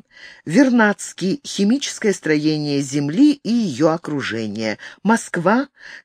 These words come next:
тысяча девятьсот шестьдесят пятый год, параграф сто тридцать пятый. Конец сноски. Видимо, он прав,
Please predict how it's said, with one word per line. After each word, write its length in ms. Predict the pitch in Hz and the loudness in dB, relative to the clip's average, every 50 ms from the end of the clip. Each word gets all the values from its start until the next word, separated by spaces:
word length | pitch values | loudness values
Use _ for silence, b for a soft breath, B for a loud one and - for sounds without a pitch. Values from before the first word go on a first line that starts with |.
| B | B
тысяча 340 | - - 254 254 - - - | 0 2 2 2 2 -4 -4
девятьсот 440 | 180 180 175 170 - - 247 262 262 | 0 2 2 2 2 2 0 0 0
шестьдесят 800 | - - 185 180 139 127 143 143 - - 214 208 220 - - - - - | 0 -2 -2 -2 -2 -2 -4 -4 -2 0 0 0 0 -2 -6 -14 -8 -2
пятый 340 | 156 156 151 151 - 160 | -2 0 0 0 -2 -4
год, 260 | 143 117 123 131 127 - _ | -4 0 2 0 0 0 _
параграф 560 | - 139 135 160 196 233 220 214 220 220 - | -4 -4 0 2 2 0 0 -2 -4 -4 -6
сто 300 | - - - - - 151 | -8 -14 -10 -6 -6 -6
тридцать 640 | - - - 117 113 113 - - - - 135 127 - - | -6 -8 -10 -12 -12 -12 -12 -12 -6 -6 -6 -6 -8 -10
пятый. 520 | - 120 113 101 92 - - 110 110 107 - b b b b | -4 -2 -2 -2 -2 -2 -4 -4 -4 -4 -6 b b b b
Конец 600 | - - 135 131 131 147 202 226 - - - - _ _ _ _ | -4 -2 -2 0 0 -2 -2 -4 -4 -6 -14 -16 _ _ _ _
сноски. 760 | - - - - - 123 110 92 - - - - - - - - _ _ _ _ _ _ _ _ _ _ _ B B B B B B B | -16 -14 -10 -6 -4 -4 -4 -4 -6 -12 -18 -16 -14 -16 -16 -16 _ _ _ _ _ _ _ _ _ _ _ B B B B B B B
Видимо, 360 | B 190 254 277 214 262 254 | B 6 6 6 8 6 6
он 160 | 254 247 240 - | 6 6 4 2
прав, 560 | - 180 196 208 190 156 127 - - - | 0 2 4 4 4 4 2 -2 -12 -20